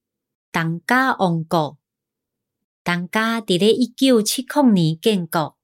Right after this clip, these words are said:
因的宗教以基督教为主。东加是位在太平洋波利尼西亚岛群，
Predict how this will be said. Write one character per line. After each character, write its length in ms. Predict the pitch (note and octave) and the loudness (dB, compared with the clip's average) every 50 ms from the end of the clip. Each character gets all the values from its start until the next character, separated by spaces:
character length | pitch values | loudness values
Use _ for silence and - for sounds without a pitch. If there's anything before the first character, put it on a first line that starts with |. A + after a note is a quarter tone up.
| _ _ _ _ _ _ _ _ _ _ _ | _ _ _ _ _ _ _ _ _ _ _
因 160 | - E3+ E3 | -2 0 0
的 120 | E3+ E3+ E3 | 2 0 0
宗 320 | - - E3+ E3+ E3+ E3 | -2 -2 -2 -2 -4 -4
教 300 | - E3 D3 C#3 C3 C3 _ _ _ _ _ _ _ | -4 -2 -2 -2 -4 -8 _ _ _ _ _ _ _
以 180 | - A3 A3 G#3 | 0 0 0 0
基 240 | G#3+ - G#3 G3+ G3 | 0 0 0 0 2
督 200 | - C#4+ E4+ E4+ | 2 0 0 2
教 220 | - G#3+ F#3 D#3+ | 0 0 0 0
为 240 | D3 D3+ D#3 D3 C3+ | 0 0 0 -2 -2
主。 380 | - - A3+ G#3 F3 D3 D3 - _ _ _ _ _ _ _ _ _ _ _ _ _ _ _ _ _ _ | -2 0 0 0 0 -2 -6 -10 _ _ _ _ _ _ _ _ _ _ _ _ _ _ _ _ _ _
东 300 | - E3 E3 E3 F3 - | -4 -2 -2 -4 -6 -4
加 300 | - A3+ A3+ A#3+ B3 B3+ A#3+ | -2 0 2 2 2 2 2
是 200 | - - G3+ F3 | 2 0 0 0
位 180 | E3+ E3 D#3 | 2 0 0
在 240 | C#3 - D#3 D3 C3+ | 0 -2 -4 -4 -6
太 260 | - - - B3 B3 | -8 -8 -4 -2 -2
平 300 | A#3+ A#3+ G#3 F#3+ F#3 F3+ | -2 0 -2 -2 -2 -2
洋 400 | F3+ E3+ D3+ C#3+ C#3 C#3+ D#3 E3 - _ _ _ _ _ _ _ _ _ _ | 0 0 0 0 0 -2 -6 -10 -12 _ _ _ _ _ _ _ _ _ _
波 220 | - G#3 G3+ G#3 | 2 2 4 4
利 220 | G#3+ C4+ D4+ D#4 | 4 4 4 6
尼 260 | C#4+ B3 G#3 F#3+ F#3 E3+ | 6 6 4 4 2 0
西 240 | - - F3+ E3 E3 | -2 0 0 -2 0
亚 280 | - G3 G#3 A3 A#3 | -2 -2 -2 -2 -2
岛 280 | A3 - - G3+ G3+ G#3 | -4 0 0 2 2 0
群， 500 | G3 - - E3 D3+ C3+ B2 B2+ C3+ D3 | -2 -2 -2 -2 -2 -2 -4 -6 -10 -12